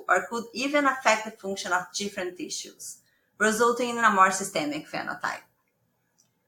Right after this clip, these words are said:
So <laughs> to answer the question, even systemic disorders can have alterations in genes or gene expression that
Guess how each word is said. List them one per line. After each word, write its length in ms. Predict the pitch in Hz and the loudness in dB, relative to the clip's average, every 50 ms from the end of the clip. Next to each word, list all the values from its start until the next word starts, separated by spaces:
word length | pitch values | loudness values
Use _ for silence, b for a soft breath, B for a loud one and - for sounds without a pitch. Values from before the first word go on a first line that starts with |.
| _ _ - | _ _ -16
So 600 | - - 277 - 277 247 247 269 240 220 - - | -10 -2 6 8 10 10 10 10 8 6 4 2
<laughs> 40 | - | -2
to 180 | 262 247 180 - - | -4 -4 -2 0 0
answer 480 | 240 247 311 - - - 415 277 269 | 2 2 2 2 2 6 6 6 6
the 80 | - 208 | 4 2
question, 800 | - - 220 180 185 185 185 - - - 208 202 226 311 339 b b b b b b b b b b b b b _ _ _ _ - | 6 8 8 8 8 6 4 0 0 2 2 2 2 0 -2 b b b b b b b b b b b b b _ _ _ _ 2
even 340 | 262 285 285 320 311 330 | 2 2 4 4 4 4
systemic 580 | 330 339 302 - - 254 233 233 254 247 - 214 | 4 2 0 4 4 4 4 4 0 -4 -4 -6
disorders 880 | 214 220 202 214 180 180 190 196 196 233 254 294 320 381 381 - - - | -6 -2 4 8 8 8 8 8 4 2 2 2 2 0 -4 -4 -6 -2
can 280 | - - 254 269 285 339 | 2 4 6 6 6 4
have 280 | 330 320 247 226 220 | 4 4 4 4 6
alterations 600 | 226 226 - - 202 180 185 196 - 208 185 175 185 | 4 2 2 2 0 0 0 0 0 0 -2 -2 -2
in 220 | 175 180 180 180 | -4 -4 -4 -2
genes 480 | 185 214 233 233 240 240 247 247 240 220 | -2 -2 -2 -2 -2 -2 -2 0 2 2
or 100 | 202 190 | 2 2
gene 260 | 185 190 190 185 175 | 0 -2 -2 -2 -2
expression 960 | 175 170 - - - - 175 151 147 165 - - 240 240 254 302 392 392 392 - | -4 -4 -6 -10 -4 -2 0 0 0 0 -2 -2 0 0 0 0 0 -2 -2 0
that 240 | 247 226 226 226 | 0 0 0 0